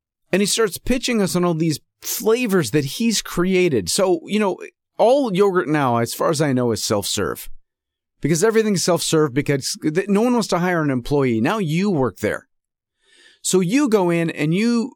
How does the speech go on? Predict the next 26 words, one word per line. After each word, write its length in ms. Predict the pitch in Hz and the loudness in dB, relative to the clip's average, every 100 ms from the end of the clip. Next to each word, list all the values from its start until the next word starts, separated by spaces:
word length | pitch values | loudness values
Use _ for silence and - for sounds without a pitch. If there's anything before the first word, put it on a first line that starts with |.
| - | -8
serve 340 | - 220 202 | -2 0 2
yourself 520 | 160 151 - 208 202 | 0 0 -2 -2 -2
the 80 | - | -2
yogurt, 320 | 160 156 147 | 0 2 0
and 200 | 131 160 | -2 -2
then 180 | 160 156 | 0 0
one 340 | 147 180 185 170 _ _ _ 143 | 0 0 -2 -6 _ _ _ -8
stoner 500 | - 196 180 165 135 | -4 0 2 2 0
weighs 340 | 131 139 120 | 2 2 2
it, 140 | 131 | 0
and 160 | 95 120 | 0 0
then 140 | 123 | 0
they 160 | 117 117 | 0 -2
charge 320 | - 117 107 | -2 -2 -2
you, 100 | 98 | -2
and 80 | 92 | -2
that's 220 | 85 82 | -4 -6
it, 160 | 82 - _ _ | -8 -10 _ _
right? 260 | 160 170 - _ _ _ _ _ _ _ _ _ _ _ _ _ _ _ _ _ _ - | -2 -2 -6 _ _ _ _ _ _ _ _ _ _ _ _ _ _ _ _ _ _ -4
But 160 | 156 - | -2 0
part 200 | 226 262 | 0 0
of 100 | 277 | -2
this 160 | 214 | -2
whole 140 | 214 214 | 0 0
business 420 | 285 285 254 143 | 0 0 0 0
model 280 | 160 151 | 0 0